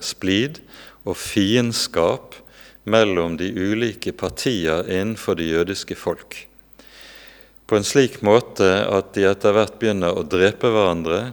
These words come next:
det ene partiet angriper matlagrene til det annet, og så videre, med det til følge at når romerne til slutt omringer Jerusalem,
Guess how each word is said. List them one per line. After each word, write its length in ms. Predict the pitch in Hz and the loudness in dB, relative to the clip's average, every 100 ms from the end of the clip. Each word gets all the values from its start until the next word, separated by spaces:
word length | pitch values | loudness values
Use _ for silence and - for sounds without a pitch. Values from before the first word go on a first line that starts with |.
| - | -8
det 140 | 101 | -2
ene 240 | 95 101 107 | 0 0 -2
partiet 800 | 98 90 - 101 87 82 92 - | -4 -4 -4 -2 0 0 -2 -4
angriper 640 | 104 98 82 80 - 82 | -2 -2 -2 -4 -4 -4
matlagrene 880 | 82 90 92 113 107 92 78 80 82 - | 0 0 0 0 2 2 -2 -6 -6 -8
til 160 | 92 | -6
det 80 | 80 | -4
annet, 560 | 87 87 95 98 110 - 104 | -2 -2 -2 -4 -10 -12 -10
og 80 | 92 | -6
så 180 | - 85 | -4 -2
videre, 400 | 92 95 85 120 - - - - - - | 0 0 0 -2 -10 -20 -20 -20 -20 -10
med 320 | 107 110 101 90 | 2 4 4 4
det 240 | 104 90 - | 0 0 -2
til 160 | 87 | -4
følge 540 | - - 101 123 107 175 - - - - - - - - | -2 2 2 4 -2 -2 -10 -20 -20 -20 -20 -20 -18 -8
at 160 | 98 | -2
når 160 | 104 98 | 0 2
romerne 440 | 117 110 90 87 - | 2 2 2 0 -4
til 120 | 90 | -6
slutt 360 | - 110 - - | -2 -4 -4 0
omringer 640 | 120 113 87 82 78 80 | 0 2 0 -2 -2 0
Jerusalem, 720 | 82 90 92 - 78 80 123 | 0 2 -2 -2 -2 -2 -4